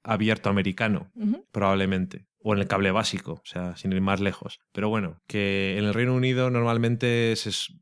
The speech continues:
Speaker 1: suelen tener más razón de ser ciertas cosas, a veces, no siempre. Y, y bueno, eso. Me gustó, me gustó mucho la serie y me gustó,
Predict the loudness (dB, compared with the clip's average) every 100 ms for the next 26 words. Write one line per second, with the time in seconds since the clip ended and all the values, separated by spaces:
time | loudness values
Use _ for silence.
0 | _ _ -8 -2 2 2 4 2 4 4
1 | 2 2 2 2 2 0 -2 0 0 2
2 | 2 0 0 -2 -2 0 0 -2 -4 -12
3 | _ -2 0 0 -2 -4 -6 -12 -8 -6
4 | -4 0 2 2 2 0 -6 _ _ 2
5 | 4 6 4 4 4 2 0 -4 0 2
6 | 4 2 -2 -6 -12 -20 _ 0 2 2
7 | 2 0 0 2 4 4 4 4 4 4
8 | 4 2 0 -4 -2 -2 0 0 2 2
9 | 2 2 0 2 0 0 0 2 2 -2
10 | 0 2 2 -2